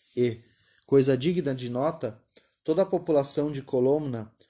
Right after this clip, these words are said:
todo este universo de pobres velhas, de pequenos funcionários, de artistas modestos, toda esta arraia miúda que fiz desfilar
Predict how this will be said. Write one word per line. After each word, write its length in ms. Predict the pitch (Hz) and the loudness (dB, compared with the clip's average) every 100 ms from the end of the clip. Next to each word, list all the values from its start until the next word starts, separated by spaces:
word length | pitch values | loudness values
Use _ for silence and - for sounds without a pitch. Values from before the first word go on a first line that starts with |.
| _ - | _ -2
todo 180 | 156 165 | 0 0
este 220 | 165 170 | -2 -4
universo 480 | 147 127 139 160 - | -4 2 2 0 -4
de 100 | 120 | -8
pobres 480 | - 135 139 117 | 2 2 2 -4
velhas, 460 | 110 123 135 123 104 | 0 2 2 0 -4
de 100 | 110 | -8
pequenos 440 | 113 120 139 151 | -8 -8 -8 -10
funcionários, 840 | - 139 - 117 113 123 120 - - | -10 -10 -8 -8 -4 -4 -6 -10 -10
de 140 | 117 | -4
artistas 540 | 120 120 151 147 135 123 | -4 -4 -8 -6 -6 -6
modestos, 760 | 120 113 127 135 - 107 - _ _ _ _ | -4 -2 -2 -2 -10 -12 -12 _ _ _ _
toda 260 | 151 151 151 | -2 2 2
esta 260 | 143 151 | 0 -2
arraia 440 | 131 120 127 143 123 | -2 0 2 2 0
miúda 580 | 127 127 147 131 110 107 _ _ | -2 -2 -2 -2 -4 -6 _ _
que 140 | - 127 | -12 -12
fiz 320 | - 139 131 | -6 -4 -4
desfilar 1120 | 117 131 - - _ - - 127 127 135 117 | -2 -4 -4 -8 _ -16 -8 0 2 0 -2